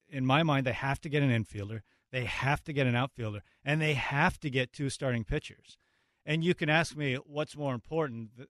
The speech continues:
and I can rank them, but I feel like they have to do all of those things. And hopefully, uh, from the Mariners' perspective, as time goes forward, you don't have as many to fill in the offseason, which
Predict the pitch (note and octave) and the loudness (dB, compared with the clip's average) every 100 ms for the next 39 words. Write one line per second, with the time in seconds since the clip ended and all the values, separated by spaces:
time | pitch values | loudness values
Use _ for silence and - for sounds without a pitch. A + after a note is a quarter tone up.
0 | _ F3 C#3+ C#3 C#3 A#2 A#2 D#3+ - A#2+ | _ -6 0 0 0 -2 0 0 -2 -4
1 | A2+ - E3+ - D3 - F3 F#3 D3 - | -2 6 6 6 0 2 4 6 6 4
2 | D#3 C#3 - E3+ A2+ - C3+ F3+ D#3+ E3 | 0 0 4 2 2 0 2 6 8 10
3 | D3+ C#3+ B2 B2 - D#3+ B2 - _ _ | 8 6 2 -2 -2 -4 -6 -8 _ _
4 | _ _ _ D3+ D#3+ D3 G#3 - C#3 G#2+ | _ _ _ 0 4 6 4 2 -2 0
5 | A#2+ C#3+ _ _ _ B2 C3 C#3 C3 C3 | -2 -6 _ _ _ -10 -6 -2 2 2
6 | F#3+ D#3 - A#2 - A#2 A2+ - C3 C3+ | 2 0 -6 -10 -6 -4 -2 -2 -4 -4
7 | B2+ A#2 - D3 C#3+ B2+ A#2 - - D#3 | -6 -6 0 2 4 4 2 0 -4 2
8 | D#3+ A2+ G#2 B2+ - _ _ _ - C3+ | 4 4 0 -6 -18 _ _ _ -6 0
9 | D3+ G#2 C3 B2+ - A#2 A2 C3 C#3+ G2+ | 0 2 0 0 -2 -6 -4 0 0 -2
10 | - - G2+ F#2 - A#2+ A2 G#2 - A2 | -8 -20 -18 -18 -14 -8 -6 -6 -8 -12
11 | G2 D3 D3+ - | -4 2 2 2